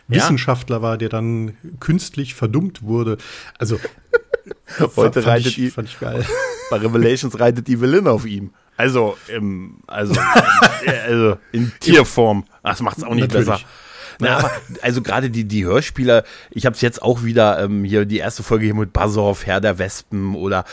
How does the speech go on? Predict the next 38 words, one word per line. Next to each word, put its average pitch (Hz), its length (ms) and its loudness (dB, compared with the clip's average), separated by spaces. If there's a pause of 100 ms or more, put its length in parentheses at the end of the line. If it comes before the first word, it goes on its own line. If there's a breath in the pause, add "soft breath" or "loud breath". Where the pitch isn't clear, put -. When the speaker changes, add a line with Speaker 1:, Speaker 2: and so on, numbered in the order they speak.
(220 loud breath)
Speaker 1:
hier 113 360 0
eine 113 160 4
meiner 107 240 4
Lieblingsfolgen 110 540 0
hier, 107 80 2
Der 104 100 4
Baum 101 300 2
der 104 100 4
sterbenden 101 480 0
Zeit. 101 440 -4 (400 soft breath)
Weißt 101 260 -2
du? 131 160 2 (140 soft breath)
Also 107 220 2
das 110 140 4
ist, 117 340 -8 (320 loud breath)
hat 113 120 -4
mich 104 140 -2
nachträglich 113 600 -2
auch 131 160 -2
noch, 113 280 2
äh, 110 460 0
also 113 240 0
immer 117 400 0
wenn 120 100 0
diese 113 180 -2
Kobolde, 120 540 4
diese 110 160 -2
unsichtbaren 123 540 2
Kobolde 135 540 6
in 117 80 2
der 110 140 2
Stadt 120 240 -4
ankommen, 113 320 -2
dann 110 120 -2
sag 113 140 2
ich 110 60 -6
dir 117 120 -2
schon, 117 180 -4